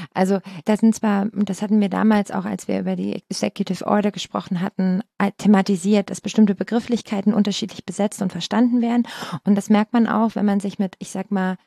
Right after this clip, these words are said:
also mit Privacy auseinandersetzt, wie sie in den U S A verstanden und auch legislativ umgesetzt werden. Aber das ist da auch kein Kavaliersdelikt.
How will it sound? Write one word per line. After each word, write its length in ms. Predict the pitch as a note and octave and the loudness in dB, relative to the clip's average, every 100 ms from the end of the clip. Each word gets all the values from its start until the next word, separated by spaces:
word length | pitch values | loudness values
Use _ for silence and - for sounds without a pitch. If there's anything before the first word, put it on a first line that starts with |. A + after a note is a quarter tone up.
| _ | _
also 280 | F#3 F3+ F3 | -2 -2 0
mit 200 | - G3+ | 0 0
Privacy 720 | - G#3 G3 G#3+ A#3 - A#3+ G#3+ | 0 2 2 0 -6 -6 -4 -4
auseinandersetzt, 1080 | G3+ G#3 G#3 G#3 A#3 A#3+ A3+ A3+ A3+ - - | -4 2 4 6 6 4 2 -2 -4 -6 -4
wie 120 | G#3+ | -2
sie 140 | G3 | 2
in 100 | G3+ | 4
den 120 | G3 | 4
U 120 | F#3 F#3+ | 2 -2
S 220 | F#3 - | -4 -6
A 400 | F#3 G3 G#3 G#3+ | -4 0 0 0
verstanden 800 | G#3 G3 - F#3+ G#3 - A3 G#3+ | -2 -4 0 2 2 4 4 4
und 400 | G3+ G3+ G3 - | 4 4 2 -2
auch 360 | - F#3+ F#3 F#3 | -2 0 0 2
legislativ 520 | G3+ G3+ F#3+ - G3 | 2 2 -2 -4 0
umgesetzt 480 | G#3+ A3+ A3 G#3 - | 2 4 2 -4 -6
werden. 180 | G#3+ G#3+ _ _ - _ | -2 -4 _ _ -20 _
Aber 560 | G3+ A#3 A#3+ G#3+ A3 - | 2 2 2 0 -2 -4
das 240 | F#3+ G3+ G#3+ | -2 -2 -2
ist 180 | A3 | -2
da 160 | G#3+ F#3+ | 0 2
auch 240 | G3 G#3 - | 0 0 -2
kein 160 | A3 | -2
Kavaliersdelikt. 960 | G#3 G3+ G#3 G3+ G#3 - F#3 E3 - - | 0 0 0 0 0 -2 -2 -6 -12 -18